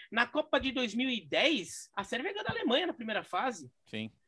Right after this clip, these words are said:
Speaker 1: É, a gente, é que a Sérvia conseguiu ser eliminada, mas ela ganhou da
Speaker 2: É.
Speaker 1: Alemanha na primeira fase.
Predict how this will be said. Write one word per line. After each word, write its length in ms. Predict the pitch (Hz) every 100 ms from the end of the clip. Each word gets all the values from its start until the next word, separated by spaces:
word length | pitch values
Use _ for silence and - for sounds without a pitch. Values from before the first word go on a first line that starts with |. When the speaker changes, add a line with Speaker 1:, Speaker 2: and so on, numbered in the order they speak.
| _ _
Speaker 1:
É, 180 | 196 202
a 20 |
gente, 260 | 190 262 254
é 80 | 240
que 80 |
a 60 | 381
Sérvia 240 | 359 453
conseguiu 280 | - 349 381
ser 100 | -
eliminada, 520 | 466 440 392 302 190 190
mas 160 | 226
ela 140 | 277 330
ganhou 240 | 330 370
da 60 | 453
Speaker 2:
É. 20 |
Speaker 1:
Alemanha 240 | 370 262 381
na 60 |
primeira 300 | 320 302 254
fase. 480 | - 202 285 226